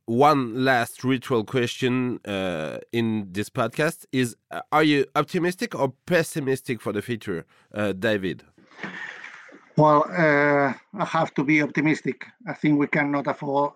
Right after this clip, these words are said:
Speaker 2: the, the possibility of being pessimistic. Uh, the, the goals are too ambitious. Uh, the goals are needed. And, uh, as I said,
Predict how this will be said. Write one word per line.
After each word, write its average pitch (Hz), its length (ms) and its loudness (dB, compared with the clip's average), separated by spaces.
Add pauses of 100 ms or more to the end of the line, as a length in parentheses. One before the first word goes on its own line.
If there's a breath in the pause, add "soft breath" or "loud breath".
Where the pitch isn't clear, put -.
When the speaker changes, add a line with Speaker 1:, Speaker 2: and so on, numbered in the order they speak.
Speaker 2:
the, 127 500 0
the 131 100 0
possibility 131 520 0
of 113 160 0
being 131 240 6
pessimistic. 127 640 0
Uh, 120 380 0 (100)
the, 139 260 2
the 135 140 4
goals 151 640 2 (100)
are 135 380 2 (680 loud breath)
too 156 160 4
ambitious. 143 720 2
Uh, 127 480 0
the 123 120 -2
goals 135 340 0
are 127 160 2
needed. 117 400 0 (140)
And, 123 280 2
uh, 123 260 0
as 117 140 -2
I 127 100 0
said, 131 360 -2